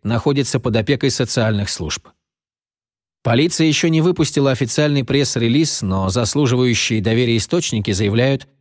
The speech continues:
что насильственный характер смерти обоих братьев полностью подтверждается. Также ходят слухи, что оба тела были обезображены, в частности, у них отсутствовали гениталии, отрезанные убийцей.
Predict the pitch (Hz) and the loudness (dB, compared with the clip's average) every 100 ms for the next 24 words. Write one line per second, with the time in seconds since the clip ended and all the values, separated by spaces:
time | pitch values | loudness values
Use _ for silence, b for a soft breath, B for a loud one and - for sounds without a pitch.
0 | _ - 127 127 - 151 - 143 143 139 | _ -4 0 0 2 0 0 0 0 0
1 | 131 135 - 131 - 135 135 - 123 127 | 0 0 0 -2 -2 0 -2 0 0 2
2 | 117 98 123 131 139 123 - _ _ - | 0 0 0 0 0 -2 -8 _ _ -2
3 | 143 135 135 - 123 - 123 - 113 95 | 0 2 0 0 -2 -2 -4 -2 -2 0
4 | 98 78 - - - - _ _ _ _ | -2 -2 -6 -10 -12 -20 _ _ _ _
5 | _ _ - 135 127 131 120 139 135 - | _ _ 0 2 2 0 0 0 0 -2
6 | 131 139 - 123 143 - 131 120 - 135 | 0 0 0 -2 -2 -2 0 0 0 0
7 | 123 110 123 131 123 110 110 117 101 156 | 0 2 2 0 0 -2 0 0 0 0
8 | 107 85 71 - - 117 - 110 104 - | 0 -4 -12 -6 -2 -2 -2 -4 -4 -2
9 | 110 107 123 - - _ - 101 - 135 | -2 0 0 -2 -10 _ -6 -6 -2 -2
10 | - 123 120 117 101 107 101 127 123 120 | -2 -2 0 0 0 0 0 0 0 2
11 | 120 107 b 104 95 120 117 110 107 104 | 0 -2 b -6 -2 0 0 0 0 0
12 | 101 87 - - - | 0 -2 -6 -10 -14